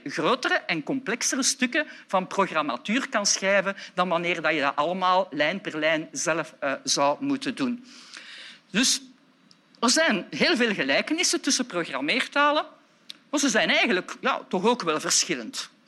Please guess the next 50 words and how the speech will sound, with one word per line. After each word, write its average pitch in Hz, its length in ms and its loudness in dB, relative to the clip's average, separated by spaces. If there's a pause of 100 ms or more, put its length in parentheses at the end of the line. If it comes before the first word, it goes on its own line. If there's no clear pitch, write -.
(140)
De 175 100 -2
faculteit 175 760 -2
van 147 220 -2
vijf, 185 280 2
een 131 160 -6
heel 196 300 2
populaire 170 560 -2
functie 180 440 -6
uit 147 120 -2
de 131 80 -6
wiskunde. 185 500 -2 (360)
Dan 226 160 2
zie 311 120 4
je 330 160 2
aan 240 160 4
de 202 120 2
ene 320 260 2
kant 339 220 2
de 139 100 0
Java-code 277 680 2
die 262 120 2
dat 262 200 0
doet, 269 180 2
aan 190 120 2
de 160 100 -2
andere 220 320 2
kant 220 240 2
de 175 80 -4
Python-code 151 800 0
die 131 140 -2
dat 123 200 -4
doet. - 240 -8 (480)
Nu, 214 160 2
die 208 140 2
Python-code 254 880 2 (260)
ziet 185 280 -2
er 165 80 -2
wat 156 180 2
eleganter 165 560 2
uit, 247 240 4
is 190 100 0
in 143 140 2
elk 208 180 2
geval 202 240 0
een 170 60 0
stukje - 380 -2
korter 240 420 0
dan 170 160 0
die 131 100 -2
Java-code. 220 720 2